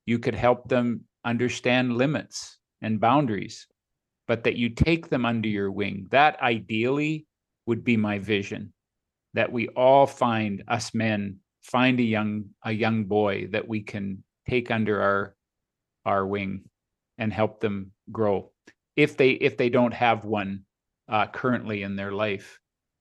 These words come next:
Uh, because we all know that it takes a village to raise a, to raise a child. And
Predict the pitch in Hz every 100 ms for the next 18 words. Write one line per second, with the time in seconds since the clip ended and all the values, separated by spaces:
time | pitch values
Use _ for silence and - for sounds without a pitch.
0 | - 110 104 110 117 120 113 107 110 -
1 | 139 139 127 123 135 127 110 104 - _
2 | _ 120 117 117 127 - 117 107 120 110
3 | 95 - 107 107 104 101 92 - _ -
4 | 107 107 104 98 - 110 101 98 - _
5 | _ _ _ _ _ 110 104 101 98